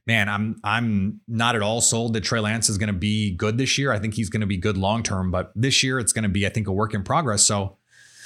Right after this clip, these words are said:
this is not a, this is not a Jordan Love post. This is not a Jordan Love tweet, but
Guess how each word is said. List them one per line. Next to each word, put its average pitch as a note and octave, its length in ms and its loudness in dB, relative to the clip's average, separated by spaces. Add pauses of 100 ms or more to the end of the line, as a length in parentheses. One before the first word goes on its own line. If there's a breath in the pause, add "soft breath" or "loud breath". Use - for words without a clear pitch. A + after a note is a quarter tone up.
(920 loud breath)
this D3+ 120 2
is D3 80 2
not C3+ 220 2
a, B2 40 0
this C3+ 220 -2
is C#3 80 0
not C3 160 0
a A#2 40 0
Jordan A2+ 300 0
Love F#3 260 0
post. B2 520 0 (140)
This D3 120 2
is C#3 60 -2
not D3 180 0
a C3 40 -6
Jordan B2+ 260 -2
Love D#3 180 0
tweet, A2+ 440 -2
but - 360 0